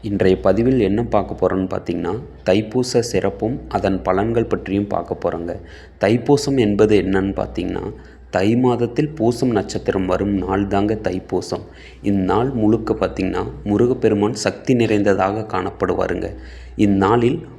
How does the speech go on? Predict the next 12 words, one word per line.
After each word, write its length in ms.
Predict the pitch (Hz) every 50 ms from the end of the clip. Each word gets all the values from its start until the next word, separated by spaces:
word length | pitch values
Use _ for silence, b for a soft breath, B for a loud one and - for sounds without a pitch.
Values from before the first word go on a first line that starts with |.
| - -
முருகனே 520 | 104 107 113 127 123 127 131 131 139 147
நேரில் 480 | 156 139 117 113 120 123 135 123 120 107 101
வந்து 200 | 101 98 101 123 147 -
அருள் 360 | - 104 104 110 117 139 139 -
புரியும் 380 | - 123 117 113 127 151 147
அற்புதமான 580 | - 101 101 - - - 135 123 120 117 117 123 131
நாள் 340 | 123 110 101 101 98 95 95
தாங்க 200 | 92 95 98 98 98 -
தைப்பூசம். 640 | 92 92 92 92 - - 95 92 - - 95 95 - B B B B B B B
மேலும் 380 | - 87 92 98 98 95 95 95 95 - - - - - -
பழங்காலத்துல 680 | 95 98 110 127 143 135 139 139 131 131 - 131 127
பார்த்தீங்கன்னா, 500 | 120 - 104 - - 101 98 92 92 95